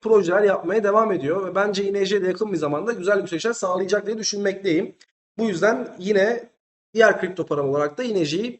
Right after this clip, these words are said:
sepetime ekleyiverdim. Şimdi Jupiter, Jup abi.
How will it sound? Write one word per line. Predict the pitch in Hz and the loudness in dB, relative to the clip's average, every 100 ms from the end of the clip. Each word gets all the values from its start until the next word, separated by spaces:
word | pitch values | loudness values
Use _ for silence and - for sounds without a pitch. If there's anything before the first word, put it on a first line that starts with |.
| - | -6
sepetime | - 190 139 214 | -2 -2 -2 0
ekleyiverdim. | 240 226 202 196 135 - 269 - _ _ _ _ _ | 0 2 0 2 2 0 -6 -8 _ _ _ _ _
Şimdi | - - 294 320 | -6 0 2 2
Jupiter, | 277 175 151 294 240 170 - | 2 0 0 0 4 2 2
Jup | - 247 - - _ | 0 0 -2 -8 _
abi. | 151 147 117 92 | -2 0 -2 -6